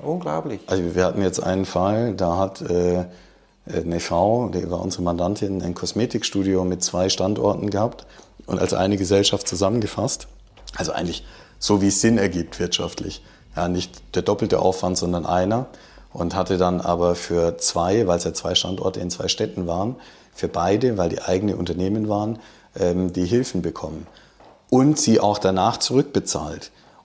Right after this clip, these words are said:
Speaker 2: Und trotzdem lief dann ewig eine Ermittlung, weil es ja eigentlich nur ein Unternehmen als Gesellschaft geben sollte, obwohl es zwei Unternehmen waren. Das ist durch drei Instanzen gegangen.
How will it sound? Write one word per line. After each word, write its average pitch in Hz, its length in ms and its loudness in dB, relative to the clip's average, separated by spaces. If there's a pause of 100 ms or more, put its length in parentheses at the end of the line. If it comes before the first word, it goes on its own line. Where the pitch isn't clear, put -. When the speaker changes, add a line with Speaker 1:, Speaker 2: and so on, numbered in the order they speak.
Speaker 2:
Und 92 240 2
trotzdem 85 760 -2
lief 98 300 -2
dann 101 340 -2 (500)
ewig 98 500 4
eine 85 120 -4
Ermittlung, 120 540 -2 (300)
weil 87 120 -2
es - 60 -2
ja - 80 0
eigentlich 107 280 -4
nur 104 200 0
ein 127 240 2
Unternehmen 87 640 -4 (240)
als - 200 -6
Gesellschaft 87 580 0
geben 95 220 0
sollte, 104 320 2
obwohl - 200 -10
es - 140 -4
zwei - 220 -6
Unternehmen 82 520 -2
waren. 98 380 2 (880)
Das 90 220 2
ist - 400 -2 (400)
durch 92 320 -2
drei 113 240 2
Instanzen 117 600 -4
gegangen. 90 380 -10